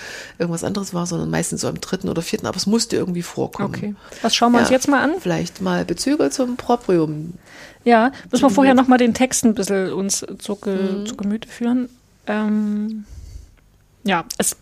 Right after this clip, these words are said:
Speaker 2: beginnt mit dem O komm, ne? Und in der ersten Strophe wird das sogar zweimal wiederholt und dadurch besonders intensiviert.
Speaker 1: Weil ich hab's genannt, Sehnsuchtsruf.
Speaker 2: Ja,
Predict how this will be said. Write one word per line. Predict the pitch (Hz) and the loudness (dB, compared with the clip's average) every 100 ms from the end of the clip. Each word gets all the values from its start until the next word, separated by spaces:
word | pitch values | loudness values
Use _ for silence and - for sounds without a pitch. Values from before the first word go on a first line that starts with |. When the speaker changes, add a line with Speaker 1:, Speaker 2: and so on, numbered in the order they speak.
| _ _ - - | _ _ -14 -6
Speaker 2:
beginnt | 220 - 226 302 | -4 0 0 0
mit | 214 | -2
dem | 226 208 | -2 -2
O | 208 | -2
komm, | - - 190 190 165 | -4 -4 -2 -2 -4
ne? | 175 226 | -4 -4
Und | - 202 - - | -4 -6 -10 -10
in | 202 | -6
der | 196 | -4
ersten | - 247 | -2 -4
Strophe | - 247 240 | -2 -4 -2
wird | 233 | -2
das | 220 | -2
sogar | 214 208 208 | -2 -4 -4
zweimal | - 180 208 214 208 202 | -4 -2 0 0 0 -2
wiederholt | 202 196 185 202 196 190 | -4 -6 -4 0 0 0
und | 190 185 | -4 -6
dadurch | 185 196 - - - | -6 -8 -10 -20 -14
besonders | 185 - 185 185 185 180 - - - - - - | -10 -8 -8 -6 -8 -8 -12 -14 -20 -20 -14 -6
intensiviert. | 190 185 190 185 185 196 202 185 - - - - - - - | -4 -2 -2 -2 -4 0 2 0 -6 -18 -20 -20 -20 -14 -8
Speaker 1:
Weil | 175 | -6
ich | 185 - | -6 -6
hab's | - - | -6 -4
genannt, | 180 165 165 | -4 -4 -4
Sehnsuchtsruf. | - - 160 160 - - - - - - - - - _ 202 | -4 -2 -2 -2 -6 -10 -10 -12 -10 -12 -14 -16 -20 _ -4
Speaker 2:
Ja, | 226 | -2